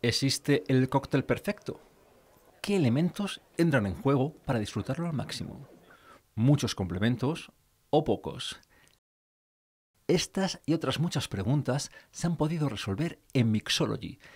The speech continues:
la feria más importante del sector de la coctelería que ha reunido a más de siete mil profesionales en Madrid. Los rones más versátiles, los whiskies de malta premium más suculentos, las ginebras más exquisitas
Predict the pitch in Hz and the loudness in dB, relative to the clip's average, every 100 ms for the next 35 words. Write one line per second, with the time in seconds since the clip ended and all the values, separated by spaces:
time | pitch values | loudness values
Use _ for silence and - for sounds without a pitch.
0 | - - 139 180 127 107 127 123 104 98 | -10 -4 0 0 0 0 2 0 0 0
1 | 135 113 98 - - 139 107 98 - 101 | 0 2 0 -2 -2 -2 0 -2 -2 -6
2 | - 92 135 147 147 - - _ - 160 | -6 -2 0 0 0 -8 -20 _ -2 0
3 | 113 95 143 170 202 - - 123 151 139 | 2 2 2 2 0 -2 4 6 6 4
4 | 113 120 107 127 120 - 107 - 123 165 | 2 0 2 2 0 -2 -4 0 0 0
5 | 170 - - 170 180 185 156 - - - | -2 -6 -4 2 4 2 0 -4 -10 -20
6 | _ _ - - - _ 117 113 107 123 | _ _ -20 -20 -20 _ 0 2 4 6
7 | 135 139 - 120 123 - 98 101 175 156 | 6 4 0 2 2 2 0 2 0 2
8 | 117 92 - - - _ _ _ - 151 | 0 -2 -6 -10 -14 _ _ _ 4 6
9 | 156 185 220 - 113 101 98 131 135 104 | 6 2 0 2 0 2 0 0 -2 0
10 | 131 156 170 170 180 - 120 110 160 - | 2 4 4 4 2 0 2 4 2 0
11 | 202 - 175 95 92 - - - - _ | -2 2 2 2 -4 -10 -12 -14 -16 _
12 | _ - - 110 104 - 98 92 92 107 | _ -20 -8 -2 -2 0 0 0 2 0
13 | - - 98 82 - - - - 143 - | -2 -4 -2 -2 -4 -8 -4 -2 -2 -4
14 | 107 - | -10 -12